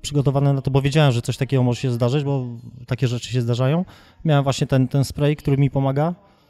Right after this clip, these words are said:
czy miałem też maść jakąś i, i to było, to było to. Wiedziałem, że mam to. Później trzeba było pilnować właśnie tego nawodnienia, tego wszystkiego, żeby, żeby, żeby nie dopuścić do tego, nie? No, tak jest, takie,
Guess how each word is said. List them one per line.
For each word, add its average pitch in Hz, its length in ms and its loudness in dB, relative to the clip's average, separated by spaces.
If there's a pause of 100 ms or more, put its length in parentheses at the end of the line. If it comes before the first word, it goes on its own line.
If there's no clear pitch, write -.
(240)
czy 143 220 -4
miałem 147 240 2
też - 180 -4
maść 143 280 0
jakąś 160 460 -4 (440)
i, 175 420 -2 (300)
i 180 100 -10
to 175 120 -2
było, 165 460 2 (420)
to 170 100 -8
było 160 120 -2
to. 143 160 0
Wiedziałem, 139 320 2
że 127 220 -2 (120)
mam 151 240 -8
to. 135 240 -6 (420)
Później 156 240 2 (240)
trzeba 139 200 -10
było 127 120 -12
pilnować 135 340 0
właśnie 117 220 -2
tego 131 180 0
nawodnienia, 131 460 2
tego 113 180 -6
wszystkiego, 123 440 -4
żeby, 113 340 -2 (600)
żeby, 113 580 -2 (420)
żeby 117 200 2
nie 127 100 6
dopuścić 123 400 0
do 101 100 -4
tego, 95 240 -8
nie? 110 200 -10 (1700)
No, 143 120 -4 (100)
tak 135 140 -4
jest, 135 280 -2
takie, 113 320 -2